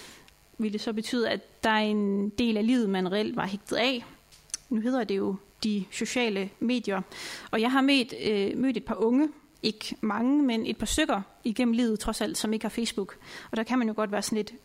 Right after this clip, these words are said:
"Wow, jamen, du har ikke Facebook, hvordan skal vi så kommunikere? Hvordan lever du?" kan man jo nærmest tænke. Øh, men måske er det egentlig ikke, øh, dem, der er så specielle, som nu vælger det fra, men måske mere den tanke, vi kan have omkring det, om hvor stort det faktisk er.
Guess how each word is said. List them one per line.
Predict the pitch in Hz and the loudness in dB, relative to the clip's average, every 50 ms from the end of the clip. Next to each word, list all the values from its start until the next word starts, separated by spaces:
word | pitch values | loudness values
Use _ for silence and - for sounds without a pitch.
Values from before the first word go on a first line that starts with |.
| - - | -10 -6
"Wow, | 208 196 226 254 277 277 254 226 190 208 | -2 0 2 2 4 4 2 2 0 -2
jamen, | 202 208 208 226 220 214 - 196 190 226 - - | -2 -2 -2 -2 -2 -4 -4 -6 -10 -8 -4 -4
du | 233 | -2
har | 214 | -2
ikke | 208 - | -4 -6
Facebook, | - - 269 294 339 - - - 226 214 - | -4 -2 -2 0 0 -2 -2 -4 -4 -4 -4
hvordan | - - 208 220 233 | -4 -4 -2 -2 -2
skal | - - 233 | -2 -2 -4
vi | 220 | -2
så | - - 226 226 - - - | 0 0 -2 -2 -4 -6 -6
kommunikere? | - 220 214 220 - - 277 285 294 240 196 | -4 -2 -2 -2 -4 -2 -2 0 0 0 0
Hvordan | 185 208 208 214 220 226 220 - - - - - - - | -2 -2 -2 0 0 0 -2 -4 -8 -14 -18 -18 -8 -4
lever | 226 226 262 302 320 269 | 0 2 2 4 4 4
du?" | 214 202 196 196 - - - - | 2 2 -2 -4 -8 -12 -18 -8
kan | - 220 208 | -4 -2 0
man | 202 | 0
jo | 208 | 0
nærmest | 202 208 214 214 220 - | 0 0 0 0 -2 -2
tænke. | - 233 233 233 - - - - - - - - - - - - - - | 0 0 0 0 -2 -6 -14 -16 -12 -12 -10 -10 -12 -12 -14 -16 -6 -2
Øh, | - 226 214 208 208 208 - - - - - - - - - _ _ | 0 2 2 4 2 2 2 0 -2 -4 -6 -10 -14 -18 -20 _ _
men | 220 220 220 220 226 | 0 2 4 4 2
måske | 226 226 - - 294 294 269 247 | 2 2 0 2 4 4 4 4
er | 220 220 | 4 4
det | 226 233 | 4 2
egentlig | 240 233 226 240 | 2 2 2 2
ikke, | 247 240 - - - - 220 208 196 190 190 190 185 202 | 0 0 -4 -10 -6 -2 -2 0 0 0 0 0 -2 -2
øh, | 202 208 - - - _ _ _ _ - _ - | -4 -4 -8 -14 -20 _ _ _ _ -20 _ -2
dem, | - 220 240 311 359 359 - - _ _ - | 0 2 4 2 2 0 -6 -16 _ _ -2
der | 240 | 0
er | 233 226 226 233 | 2 2 2 2
så | 233 - 254 247 233 226 - | 2 2 2 2 0 -2 -6
specielle, | - - - 226 - 254 247 220 220 | -8 -6 -4 -2 0 0 0 0 0
som | - - 233 | -2 0 0
nu | 240 | 0
vælger | 220 226 208 208 | 0 0 0 0
det | 208 208 | -2 -2
fra, | - - 226 233 233 - | 0 2 2 2 2 2
men | - 214 208 | 0 0 0
måske | 208 214 214 - - 240 226 | 0 -2 -2 -2 0 0 2
mere | 226 233 | 2 2
den | 214 220 220 208 | 0 0 0 0
tanke, | - 226 233 285 320 330 | 2 2 4 4 4 2
vi | 226 214 | 0 0
kan | 214 226 | -2 0
have | 240 226 | 0 0
omkring | 220 220 - 240 226 220 208 | 0 0 0 0 0 0 0
det, | 214 220 - | -2 -4 0
om | - 220 214 | 0 0 0
hvor | - - 202 | 0 -4 -4
stort | - - - 247 226 214 | -4 -2 0 0 0 -2
det | - 202 | -4 -4
faktisk | - 208 208 - 220 - - | -4 -4 -2 -2 -4 -2 0
er. | 233 226 247 | 0 2 2